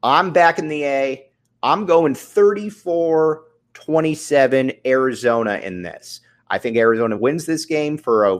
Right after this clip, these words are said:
variety of the reasons that I put out there, and I guess we'll find out. But if Arizona can win this, I feel pretty comfortable in saying that we're going bowling there, people. All right.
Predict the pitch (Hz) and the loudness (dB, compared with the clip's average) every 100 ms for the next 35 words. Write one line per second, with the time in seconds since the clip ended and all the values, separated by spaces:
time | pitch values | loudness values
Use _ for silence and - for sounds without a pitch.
0 | - 117 110 123 139 143 139 127 120 131 | -4 -2 2 4 4 2 -2 -4 -4 -4
1 | 135 127 117 113 113 127 131 139 139 139 | -6 -8 -6 -4 -2 0 2 2 0 0
2 | 143 143 - _ _ 120 123 123 117 110 | 2 0 -10 _ _ -2 2 2 2 0
3 | 120 - 120 - 127 123 123 131 151 - | 0 0 -4 2 2 4 4 4 2 -2
4 | _ _ - 113 135 139 135 147 139 135 | _ _ -2 0 4 2 2 -2 -2 -6
5 | 143 156 165 170 170 - 107 - 127 117 | -6 -6 -6 -6 -8 -8 -8 -2 -2 0
6 | 151 123 135 139 123 113 107 - 117 110 | -2 0 -2 -2 -2 0 0 -4 -4 -4
7 | 113 95 101 113 117 117 107 110 123 123 | -6 -6 -6 -4 -4 -4 -6 -2 0 -2
8 | 104 95 90 92 107 92 98 95 _ _ | -6 -12 -14 -12 -8 -2 -2 -2 _ _
9 | _ - 113 90 | _ 2 4 4